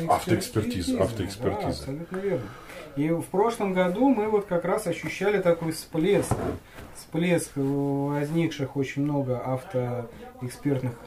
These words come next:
Speaker 1: организаций, которые вот, собственно говоря, пытались в этой, а, области, а,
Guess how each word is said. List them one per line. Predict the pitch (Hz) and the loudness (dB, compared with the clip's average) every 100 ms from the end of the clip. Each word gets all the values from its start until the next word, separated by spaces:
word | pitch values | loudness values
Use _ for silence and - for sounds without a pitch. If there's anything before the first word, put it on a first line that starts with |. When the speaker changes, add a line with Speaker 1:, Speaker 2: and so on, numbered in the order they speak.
| - 123 | -12 -8
Speaker 1:
организаций, | 120 120 127 127 151 208 220 208 214 | -4 0 0 2 4 2 2 -2 -2
которые | 202 127 - 165 190 | -2 -4 -2 -2 -2
вот, | 147 147 151 | -2 -2 -4
собственно | 156 151 - 147 | -6 -6 -4 -4
говоря, | 127 135 151 - - - - - - | -2 -2 -4 -8 -18 -20 -20 -20 -8
пытались | 127 - 139 175 185 - | -4 0 2 2 0 -2
в | 139 | -2
этой, | 156 165 160 160 - | -2 -4 -6 -8 -8
а, | 143 131 131 127 | -2 0 0 0
области, | 127 143 151 160 - 170 170 - - - - - - | 0 0 0 -4 -4 -4 -6 -6 -18 -18 -20 -20 -10
а, | 135 131 131 127 127 127 | -4 -2 0 0 0 -2